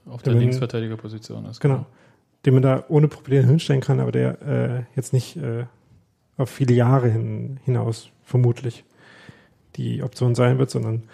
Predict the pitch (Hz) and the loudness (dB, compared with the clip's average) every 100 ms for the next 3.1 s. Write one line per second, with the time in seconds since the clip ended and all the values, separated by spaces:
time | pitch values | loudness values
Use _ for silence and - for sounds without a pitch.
0 | - _ _ 127 123 131 123 123 123 - | -20 _ _ 2 4 2 -2 0 -2 -4
1 | 123 123 156 165 135 123 - 143 131 131 | -4 0 2 2 -2 -4 -4 -2 -2 -4
2 | - _ _ _ _ - - 127 139 147 | -10 _ _ _ _ -18 -6 2 6 6
3 | 151 | 4